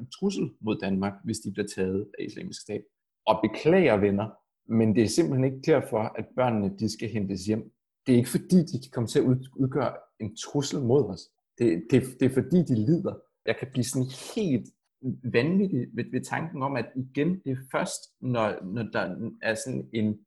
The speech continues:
en sikkerhedsrisiko, at man politisk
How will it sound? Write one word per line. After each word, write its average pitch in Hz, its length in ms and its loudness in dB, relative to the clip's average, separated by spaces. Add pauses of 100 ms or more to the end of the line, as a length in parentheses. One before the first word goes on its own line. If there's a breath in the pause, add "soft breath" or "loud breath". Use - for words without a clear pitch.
(180)
en 113 80 -8
sikkerhedsrisiko, 143 1160 -6 (360)
at 190 100 -2 (400)
man 117 480 -4
politisk 131 440 0